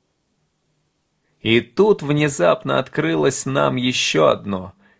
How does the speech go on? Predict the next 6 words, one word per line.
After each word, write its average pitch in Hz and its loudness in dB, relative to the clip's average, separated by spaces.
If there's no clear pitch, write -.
из 107 -2
белых 110 2
пятен 110 -2
на 104 -2
карте 110 -2
Стила. 107 -14